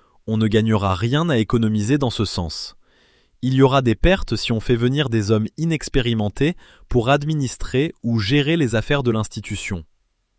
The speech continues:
Il aurait été judicieux qu'un homme polyvalent en gestion d'entreprise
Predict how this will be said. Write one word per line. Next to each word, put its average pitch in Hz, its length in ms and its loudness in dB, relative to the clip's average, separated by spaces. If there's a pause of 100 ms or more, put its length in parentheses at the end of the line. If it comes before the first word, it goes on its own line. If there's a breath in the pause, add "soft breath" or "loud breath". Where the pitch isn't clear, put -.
(320)
Il 117 160 2
aurait 123 220 6
été 120 240 4
judicieux 131 560 0
qu'un 117 240 -2
homme 110 200 0
polyvalent 135 800 2
en 107 140 0
gestion 117 360 -2
d'entreprise 113 680 -2